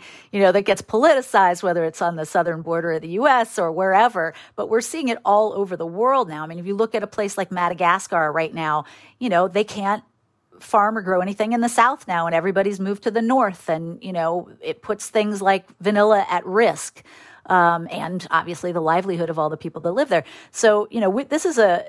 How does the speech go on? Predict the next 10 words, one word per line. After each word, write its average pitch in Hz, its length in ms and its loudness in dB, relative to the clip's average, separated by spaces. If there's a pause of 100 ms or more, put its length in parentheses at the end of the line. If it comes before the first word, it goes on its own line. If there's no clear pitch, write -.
(140)
an 196 200 -4
increasing 220 1080 -2
focus 185 600 -2
for 160 160 -6
a 156 80 -2
lot 165 240 4
of 156 80 -4
people, 156 360 -4
the 160 140 -4
idea 160 580 0